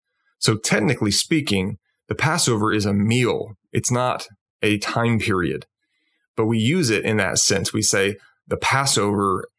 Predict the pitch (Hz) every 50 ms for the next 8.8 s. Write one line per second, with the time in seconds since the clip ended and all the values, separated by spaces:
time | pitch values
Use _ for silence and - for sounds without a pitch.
0 | _ _ _ _ _ - 120 117 113 110 117 113 110 - 110 101 - - - -
1 | 110 104 104 101 101 104 110 - - 110 101 - - 117 113 110 107 104 107 -
2 | - - 123 110 104 110 104 104 104 98 107 107 107 107 107 104 104 101 104 -
3 | - - _ _ _ _ _ - 110 107 110 107 104 104 98 95 92 90 101 110
4 | 107 110 107 98 92 92 101 - - - - - 123 117 117 - - 104 - -
5 | - - - - - - - - 90 87 - - 69 - - _ _ _ _ _
6 | _ _ _ _ - - 120 113 139 131 113 113 120 120 123 113 113 120 110 -
7 | - 107 98 107 104 104 107 131 156 156 - - - - - 107 110 110 110 104
8 | - - - - - 147 156 151 120 113 107 101 104 - - -